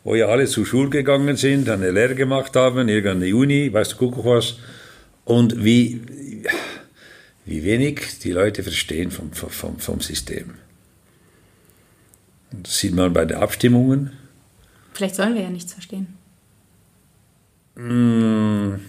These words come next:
Speaker 1: nein, also ein gutes Beispiel. Vor zwei Wochen, als ich da noch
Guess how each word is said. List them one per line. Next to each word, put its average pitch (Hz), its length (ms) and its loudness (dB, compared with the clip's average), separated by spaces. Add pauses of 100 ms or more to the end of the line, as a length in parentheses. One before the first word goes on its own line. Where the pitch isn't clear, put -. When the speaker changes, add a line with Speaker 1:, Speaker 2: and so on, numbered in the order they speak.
Speaker 1:
nein, 151 440 2
also 135 300 4 (1200)
ein 147 220 2
gutes 185 260 2
Beispiel. 135 380 2
Vor 113 180 -4
zwei 190 320 2
Wochen, 160 640 2
als 113 220 2
ich 110 80 -14
da 120 120 2
noch 135 200 0